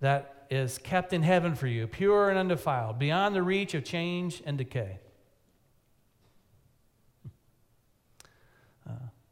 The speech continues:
I have a safe, like a gun safe at my house. And, uh, I put all my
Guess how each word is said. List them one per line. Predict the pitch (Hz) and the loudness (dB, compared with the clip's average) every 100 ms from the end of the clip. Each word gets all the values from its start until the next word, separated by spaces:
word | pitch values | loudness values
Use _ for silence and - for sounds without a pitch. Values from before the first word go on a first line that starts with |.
| _ _ _ - | _ _ _ -4
I | |
have | 143 120 | -2 -2
a | |
safe, | 104 - 139 147 135 - | -6 -6 -4 -4 -6 -8
like | 117 | -12
a | 110 | -10
gun | 104 120 131 | -8 -6 -4
safe | 123 123 127 127 | -4 -4 -4 -4
at | - | -8
my | 120 | -10
house. | 113 131 139 - _ _ _ _ _ _ _ _ _ _ | -8 -6 -8 -14 _ _ _ _ _ _ _ _ _ _
And, | 127 117 110 107 | -6 -4 -4 -6
uh, | 110 101 92 - - - _ _ _ _ _ _ | -8 -8 -12 -18 -20 -20 _ _ _ _ _ _
I | 127 | -10
put | 123 165 | -2 0
all | 160 156 | 0 0
my | 143 123 | 0 0